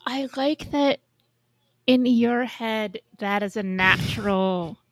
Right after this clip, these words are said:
combination. Ordained minister slash T V installer.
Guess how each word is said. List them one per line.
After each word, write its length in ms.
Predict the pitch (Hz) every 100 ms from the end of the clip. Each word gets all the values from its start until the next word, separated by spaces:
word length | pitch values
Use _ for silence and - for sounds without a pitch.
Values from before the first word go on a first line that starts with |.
| _ - - -
combination. 1000 | - 202 180 180 175 175 - 170 - 226 _ _ _ _ _ -
Ordained 560 | 202 202 202 196 190
minister 680 | 185 180 180 - 180 170 165 - _ -
slash 440 | - 165 160 -
T 220 | - 196
V 240 | 165 160 151
installer. 680 | 170 190 - 160 - 185